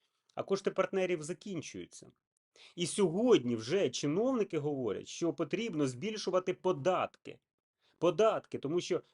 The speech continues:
партнери вже не дають на Збройні Сили України так, як давали раніше. Більше того,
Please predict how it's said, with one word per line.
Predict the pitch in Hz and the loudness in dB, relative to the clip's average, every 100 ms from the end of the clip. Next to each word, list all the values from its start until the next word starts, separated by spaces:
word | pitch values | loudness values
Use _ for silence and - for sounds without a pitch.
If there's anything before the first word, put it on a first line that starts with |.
| _ | _
партнери | 165 165 202 254 | 2 4 2 2
вже | 190 165 | 0 2
не | 190 | 4
дають | 180 208 180 220 156 117 - | 6 4 2 0 -2 -4 -4
на | 131 165 | 0 0
Збройні | 139 175 147 | 2 2 2
Сили | 135 151 143 | 0 -2 -2
України | 127 147 139 139 | -2 -2 -2 0
так, | 220 247 185 | 0 0 -2
як | 139 | 0
давали | 139 180 196 | 2 4 4
раніше. | 185 175 175 143 - - _ _ _ _ - | 2 -2 -4 -6 -8 -16 _ _ _ _ -12
Більше | 117 226 233 196 | -2 0 0 -4
того, | - 131 101 | -4 -6 -6